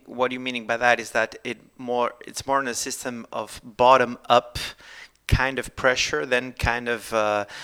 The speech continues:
need for reforms, need for, uh, in-,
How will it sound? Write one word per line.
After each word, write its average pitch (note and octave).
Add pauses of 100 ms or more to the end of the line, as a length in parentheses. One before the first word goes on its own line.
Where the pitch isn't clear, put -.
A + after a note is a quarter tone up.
(140)
need A2+ (460)
for -
reforms, C3
need A2+
for, G#2 (340)
uh, G#2 (280)
in-, -